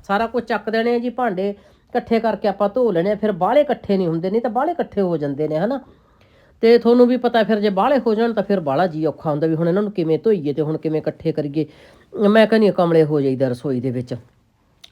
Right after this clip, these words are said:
ਚਲੋ ਕੋਈ ਨਹੀਂ, ਇਹ ਤਾਂ ਧੋਣੇ ਹੀ ਪੈਂਦੇ ਜਦੋਂ ਆਪਾਂ ਰੋਟੀ ਪਾਣੀ ਖਾਂਦੇ ਆ। ਆ ਲਓ ਜੀ, ਤੇ ਆਪਾਂ ਹੁਣ ਇਹ ਬਣ ਗਈ ਵਧੀਆ, ਤੇ ਆਪਾਂ ਆਪਦੀ ਪਲੇਟ ਚੱਕੀ ਜੀ, ਤੇ ਪਲੇਟ ਆਪਾਂ ਨੇ ਆਪਦਾ, ਅ, ਜੁਗਾੜਮੈਂਟ ਹੁਣ ਆਪਦਾ ਕਰ ਲਿਆ ਪੂਰਾ ਇਹ,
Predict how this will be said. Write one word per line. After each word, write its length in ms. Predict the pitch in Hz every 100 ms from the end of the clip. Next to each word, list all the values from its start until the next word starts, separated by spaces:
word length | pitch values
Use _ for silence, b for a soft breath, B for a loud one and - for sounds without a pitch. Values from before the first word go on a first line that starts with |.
| 180
ਚਲੋ 240 | 196 233 233
ਕੋਈ 240 | 226 190
ਨਹੀਂ, 140 | 185 185
ਇਹ 60 |
ਤਾਂ 100 | 196
ਧੋਣੇ 260 | 208 220 175
ਹੀ 60 |
ਪੈਂਦੇ 280 | 165 170 165
ਜਦੋਂ 180 | 170 170
ਆਪਾਂ 180 | 156 160
ਰੋਟੀ 200 | 160 165
ਪਾਣੀ 260 | 160 160
ਖਾਂਦੇ 400 | 156 160 151 151
ਆ। 60 | 147 B B B -
ਆ 160 | 220 214
ਲਓ 200 | 180 170
ਜੀ, 220 | 165 165
ਤੇ 140 | 180 185
ਆਪਾਂ 360 | 175 - 180
ਹੁਣ 180 | 170 165
ਇਹ 260 | 160 165 156
ਬਣ 220 | 151 147
ਗਈ 200 | 147 190
ਵਧੀਆ, 440 | 185 220 233 214 B B B
ਤੇ 100 | 233
ਆਪਾਂ 400 | 240 214 - 226
ਆਪਦੀ 200 | 202 214
ਪਲੇਟ 420 | 214 190 196 202
ਚੱਕੀ 360 | 202 196 - 196
ਜੀ, 80 | 208
ਤੇ 100 | 214
ਪਲੇਟ 400 | 190 190 185 190
ਆਪਾਂ 420 | 180 190 180 180
ਨੇ 140 | 185
ਆਪਦਾ, 560 | 175 165 156 185 185 - 185 175
ਅ, 20 |
ਜੁਗਾੜਮੈਂਟ 640 | 160 165 170 170 170 170
ਹੁਣ 180 | 165 170
ਆਪਦਾ 260 | 165 160
ਕਰ 200 | 165 165
ਲਿਆ 140 | 156 165
ਪੂਰਾ 380 | 175 170 208 247
ਇਹ, 220 | 247